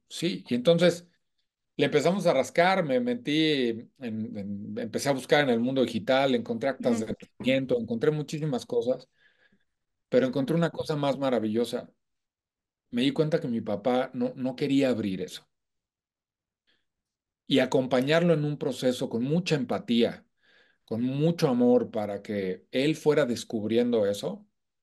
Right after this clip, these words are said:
Speaker 1: yo, yo, yo, yo vi cómo es como un, ah.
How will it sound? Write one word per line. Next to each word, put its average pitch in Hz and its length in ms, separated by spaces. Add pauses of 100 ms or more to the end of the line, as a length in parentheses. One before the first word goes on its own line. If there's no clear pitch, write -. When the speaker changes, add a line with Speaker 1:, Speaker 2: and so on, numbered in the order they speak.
(1040)
Speaker 1:
yo, 160 480
yo, 139 240 (340)
yo, 127 220
yo 139 180
vi 151 220
cómo 135 580 (1500)
es 254 200
como 139 220
un, 143 200
ah. - 60